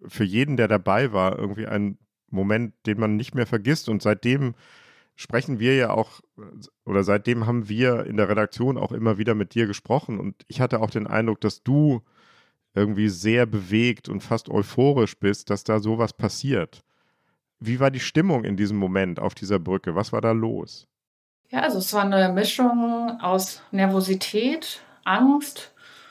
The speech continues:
Speaker 2: und, äh, dann einem plötzlichen Gefühl von Gemeinschaft, die dann auch, ähm, dann in Ausgelassenheit und auch in Euphorie,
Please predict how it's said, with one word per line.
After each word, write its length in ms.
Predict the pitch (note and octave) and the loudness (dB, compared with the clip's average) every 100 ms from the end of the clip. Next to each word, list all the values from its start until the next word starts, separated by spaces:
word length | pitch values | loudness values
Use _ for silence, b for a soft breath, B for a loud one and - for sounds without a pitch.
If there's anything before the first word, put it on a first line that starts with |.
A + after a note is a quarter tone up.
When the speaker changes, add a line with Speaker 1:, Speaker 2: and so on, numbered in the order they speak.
| B B _ | B B _
Speaker 2:
und, 520 | G#3 G3+ G3 F#3+ - | -2 -2 -2 -4 -4
äh, 340 | G3 F#3 F#3 F#3 | 0 0 -2 0
dann 460 | G3+ G#3 G#3 G3+ | 0 2 0 -2
einem 360 | - G3 F#3+ F#3+ | -2 2 2 0
plötzlichen 600 | - A#3 B3 A#3 A3+ G#3+ | -2 -2 0 -2 0 -2
Gefühl 500 | G3 - G#3+ A#3+ B3 | -4 -6 -2 2 2
von 600 | - F#3+ F#3 F#3 F#3 F#3+ - - | 2 0 0 -2 -4 -6 -12 -10
Gemeinschaft, 920 | F3+ D3+ A#3+ B3 B3+ B3+ - - - | -2 2 4 2 2 0 -2 -12 -6
die 80 | G3+ | 0
dann 240 | G3 F#3+ | 2 2
auch, 400 | F#3+ F3+ G3 G3+ - b b b b b | 0 2 2 2 -6 b b b b b
ähm, 400 | F#3 F#3+ F#3+ F#3+ | 0 2 2 2
dann 140 | F#3 F#3 | 2 0
in 120 | F3+ | 0
Ausgelassenheit 1200 | E3+ A3 A#3 - F#3+ F3 F3 F#3 - E3+ E3 E3 | 0 0 -2 -2 0 0 -2 -8 -4 -4 -4 -4
und 240 | F3 F3 F3 | -8 -8 -4
auch 260 | E3 F3 | -2 -2
in 100 | F3+ | -4
Euphorie, 720 | F3 E3+ F3+ F3+ G3+ G#3+ F#3+ | -6 -6 -6 -2 0 0 -2